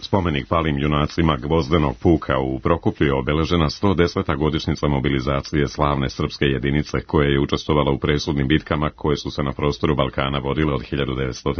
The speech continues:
dvanaeste do hiljadu devetsto osamnaeste godine.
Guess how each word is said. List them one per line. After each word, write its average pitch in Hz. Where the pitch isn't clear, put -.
dvanaeste 69
do 87
hiljadu 82
devetsto 76
osamnaeste 76
godine. 60